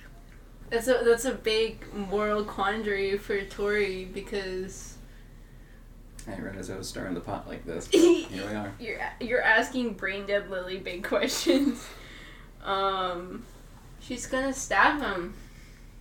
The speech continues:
Speaker 2: Okay. Um, so, you will add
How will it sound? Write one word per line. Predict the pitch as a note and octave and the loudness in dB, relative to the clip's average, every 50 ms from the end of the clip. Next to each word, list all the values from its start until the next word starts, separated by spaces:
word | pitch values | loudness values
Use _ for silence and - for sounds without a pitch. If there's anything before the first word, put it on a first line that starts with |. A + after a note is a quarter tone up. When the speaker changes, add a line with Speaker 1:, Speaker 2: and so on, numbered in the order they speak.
| - - - - - - - | -18 -18 -18 -20 -12 -4 -2
Speaker 2:
Okay. | G#2 G#2 C3 D#3+ E3+ - - - - - - - - - - - - - - - - - - - - - - - - G2+ | 2 4 6 6 4 2 -2 -8 -12 -16 -18 -18 -18 -18 -18 -18 -18 -18 -20 -20 -20 -20 -20 -20 -20 -20 -20 -6 2 4
Um, | G#2 G2+ G2 F#2+ F#2 F2+ F2 E2+ E2+ - - - - - - - - - - - - - - - - - - - - - - - - - - - | 4 6 6 6 4 4 2 0 -2 -4 -6 -8 -14 -18 -18 -18 -18 -18 -18 -18 -20 -20 -20 -18 -18 -18 -18 -18 -18 -18 -18 -18 -20 -20 -10 -4
so, | - - - G#2+ G2 E2+ D#2+ - - - - - - - - - - - - - - - - - - - - - - - - - - | -2 2 4 6 6 6 4 0 -4 -10 -16 -18 -20 -20 -20 -20 -20 -20 -20 -20 -20 -20 -20 -20 -20 -20 -20 -20 -20 -20 -18 -12 -6
you | G#2 G#2 G2 | -2 0 2
will | F#2+ F#2+ D2+ | 2 2 2
add | E2+ F2+ F2+ F#2 F#2 F2 F2+ F2+ | 2 4 4 4 2 2 0 -2